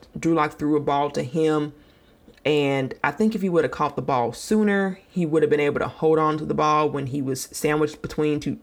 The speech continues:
you know, two defenders. He ended up being tackled from two sides, and he lost the ball. I understand to some extent it, it wasn't the easiest ball in the world to catch, but if you're gonna be a tight end,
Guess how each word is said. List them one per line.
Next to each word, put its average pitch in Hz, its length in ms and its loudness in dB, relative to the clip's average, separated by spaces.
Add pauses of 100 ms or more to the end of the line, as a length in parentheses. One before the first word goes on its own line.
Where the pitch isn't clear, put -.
(160)
you 143 120 -2
know, - 160 -4 (100)
two 156 180 2
defenders. 160 600 0 (300)
He 147 100 2
ended 139 140 2
up - 220 -4 (600)
being 139 240 2
tackled 165 680 2 (920)
from 139 200 -6
two 180 200 -2
sides, 143 520 2
and 135 140 -2
he 127 340 -6
lost 143 320 0
the 156 60 -2
ball. 139 480 -2 (760)
I 277 200 6
understand 170 680 2 (960)
to 151 100 0
some 156 260 0
extent 156 460 0
it, 151 160 0
it 139 140 0
wasn't 170 320 0 (300)
the - 180 -4
easiest 190 580 2
ball 156 280 2
in 147 60 2
the 147 60 0
world 143 240 2
to 120 80 -4
catch, 139 340 0
but - 120 0
if 139 100 -2
you're 190 120 0
gonna 190 180 0
be 180 120 2
a 165 60 4
tight 170 320 0
end, 156 400 2